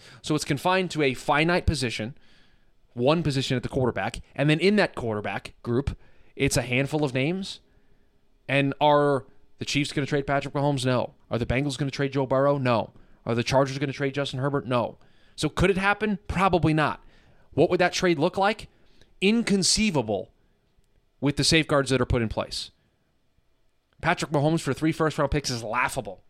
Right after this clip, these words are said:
if you were looking at it. It's worth way more than that for what he gives you as a team. Now, that doesn't mean you're gonna automatically win, but just in terms of value, he's worth way more than that. And so that's, that's my big takeaway here as I was looking through this and I was thinking about this, is that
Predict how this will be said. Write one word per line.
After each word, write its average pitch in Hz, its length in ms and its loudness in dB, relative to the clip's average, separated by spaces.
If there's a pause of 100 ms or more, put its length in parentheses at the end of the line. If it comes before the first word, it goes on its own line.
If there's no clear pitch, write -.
(600)
if 139 100 -2
you 131 80 0
were 123 80 2
looking 117 280 -4
at 87 140 -10
it. - 60 -20 (720)
It's - 80 -20
worth 156 160 0
way 156 280 4
more 127 180 0
than 107 140 -4
that 95 180 -4 (160)
for - 80 -4
what 131 140 2
he 120 60 2
gives 113 200 -2
you 113 80 2
as 107 100 -2
a 110 40 -8
team. - 240 -8 (800)
Now, 120 140 0
that 139 160 2
doesn't 151 200 0
mean 156 120 2
you're 135 80 2
gonna 131 180 0
automatically 135 500 2
win, 165 280 4
but 143 100 -2
just 156 160 0
in 135 80 -8
terms 135 220 2
of 117 80 0
value, 127 520 2 (560)
he's 143 200 -2
worth 156 180 0
way 139 140 -2
more 127 200 -8
than 104 120 -18
that. 92 160 -20 (440)
And 147 140 -4
so 165 120 0
that's, 175 440 0 (460)
that's 185 240 0
my 185 80 4
big 156 200 0
takeaway 139 340 0
here 117 200 -2
as 123 260 -2
I 131 100 -2
was 120 200 -6
looking 131 240 -8
through 120 240 -18
this 113 160 -12
and 113 100 -14
I 107 40 -12
was 107 140 -14
thinking 117 260 -12
about 95 260 -16
this, 104 160 -12
is 113 100 -12
that 123 240 -2